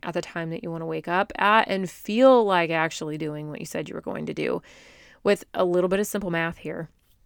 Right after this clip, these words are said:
you can determine what time you need to go to bed just by subtracting from your wake up time somewhere between seven to nine hours of sleep, whatever it is that you need. So if you're a nine-hour sleep person,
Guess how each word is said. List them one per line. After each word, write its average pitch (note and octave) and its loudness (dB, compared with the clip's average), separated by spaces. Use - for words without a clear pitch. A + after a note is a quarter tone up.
you G#3 0
can A3 2
determine F3+ 0
what E3+ -2
time E3+ -4
you E3+ -6
need E3 -6
to - -10
go E3+ -6
to E3+ -4
bed E3 -4
just E3 -4
by E3+ -2
subtracting F#3 -2
from F#3+ 0
your F3 0
wake E3 -2
up E3 -4
time F3+ 0
somewhere G#3 4
between F#3+ -2
seven F3+ 0
to F3 0
nine E3 -2
hours E3 -6
of D#3 -10
sleep, - -6
whatever F#3 0
it G3 -2
is F#3 0
that F3+ -2
you F3 -4
need. F#3 -2
So E3+ 0
if - -8
you're F3 0
a E3+ -2
nine-hour E3 -4
sleep - -6
person, E3 -6